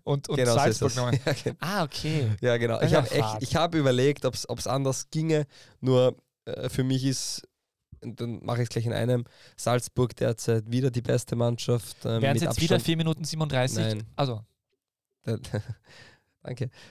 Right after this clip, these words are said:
Speaker 2: Sturm derzeit die zweitbeste Mannschaft sportlich unter Lask, ähm, die drittbeste Mannschaft und dann kommt ganz, ganz lange nichts. Und ja.
Speaker 1: Hm. Ja, ähm, ich hab tatsächlich, äh, die W S G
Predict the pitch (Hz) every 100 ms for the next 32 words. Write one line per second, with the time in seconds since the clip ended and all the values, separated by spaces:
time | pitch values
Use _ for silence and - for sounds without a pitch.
0 | - - 135 135 123 120 120 117 120 -
1 | 120 127 - 117 113 110 - 113 110 110
2 | 107 107 107 110 - - 110 107 107 113
3 | 117 - 123 - 117 113 110 110 120 110
4 | 110 110 - - 110 113 - 110 107 -
5 | 110 107 107 110 107 - - _ _ _
6 | - 110 104 104 107 110 - - _ _
7 | _ _ 135 - _ _ _ _ _ 156
8 | 151 _ - - - 160 131 - - 135
9 | 135 135 - - 160 170 156 - 147 -
10 | 135 127 147 139 - - - 123 120 135
11 | 131 127 127 - 156 147